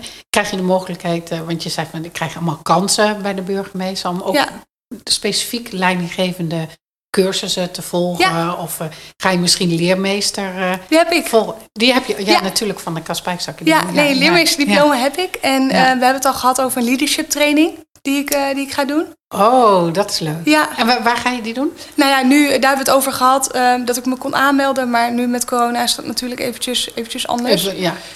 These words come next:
Speaker 2: Dus,
Speaker 1: even on
Speaker 2: eh,
Speaker 1: hold.
Speaker 2: zodra het weer kan, dan, eh, dan mag ik me daarvoor opgeven. Ja.
Speaker 1: Oké, en die is dan in de buurt? Of wat voor, wat voor opleiding is dat? Voor, als
Speaker 2: Dit
Speaker 1: tip
Speaker 2: is een
Speaker 1: voor andere mensen, hè?
Speaker 2: Ja,
Speaker 1: Die
Speaker 2: nou, het is
Speaker 1: ook
Speaker 2: een tweedaagse cursus.
Speaker 1: Mhm.
Speaker 2: En, ehm, dan leer je dus, eh,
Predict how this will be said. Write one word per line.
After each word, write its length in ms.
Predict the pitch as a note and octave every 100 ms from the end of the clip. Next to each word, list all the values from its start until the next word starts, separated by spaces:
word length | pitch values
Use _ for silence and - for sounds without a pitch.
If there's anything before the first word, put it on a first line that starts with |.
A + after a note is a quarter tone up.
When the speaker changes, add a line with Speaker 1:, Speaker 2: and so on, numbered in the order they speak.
| -
Speaker 2:
Dus, 200 | B3 B3
Speaker 1:
even 60 | -
on 60 |
Speaker 2:
eh, 60 | -
Speaker 1:
hold. 120 | -
Speaker 2:
zodra 400 | F#3 A#3+ A#3+ A#3+
het 120 | B3
weer 160 | B3 A#3+
kan, 320 | A#3+ A#3 B3
dan, 300 | A#3+ A3+ A3+
eh, 200 | A3 G#3+ G#3+
dan 140 | A3+ A#3
mag 140 | A3
ik 60 | -
me 100 | A3+
daarvoor 300 | G#3+ G#3+ -
opgeven. 560 | - - B3+ A#3+ B3+ A#3 _
Ja. 180 | G#3 C#4+
Speaker 1:
Oké, 160 | D4+
en 340 | E3+ F3 F3 F#3+
die 140 | G3
is 100 | F#3+
dan 200 | - F#3
in 100 | G3
de 60 | F3
buurt? 440 | E3 F3+ D#3 D3+
Of 180 | E3+ -
wat 180 | E3+ -
voor, 200 | G3 F#3
wat 160 | F#3
voor 140 | - G#3
opleiding 480 | G3+ G3 F3+ E3+ F3+
is 160 | G#3+
dat? 200 | - C4
Voor, 340 | - F#3+ F#3 G3 A#3
als 140 | - -
Speaker 2:
Dit 100 | A#3+
Speaker 1:
tip 100 | A#3
Speaker 2:
is 80 | -
een 60 |
Speaker 1:
voor 160 | C4 G3
andere 380 | G3 G3+ F#3 F3+
mensen, 400 | F3 E3+ E3+ E3+
hè? 80 | A3+ E4
Speaker 2:
Ja, 140 | - C#4+
Speaker 1:
Die 80 | C4+
Speaker 2:
nou, 100 | C#4+
het 120 | C#4+
is 160 | D4+ D4+
Speaker 1:
ook 60 |
Speaker 2:
een 180 | C#4+ C#4+ - _
tweedaagse 600 | - C#4+ D#4 D4+ C4+ -
cursus. 640 | - B3+ C4+ F#4 G4+ - -
Speaker 1:
Mhm. 280 | G#3 G3 D#4+ -
Speaker 2:
En, 400 | - C4+ C4+ C4+
ehm, 480 | - B3+ B3+ B3+ B3+ C4+
dan 200 | - B3+
leer 180 | B3+ B3+
je 80 | B3
dus, 300 | B3+ A3+ -
eh, 320 | B3+ B3 B3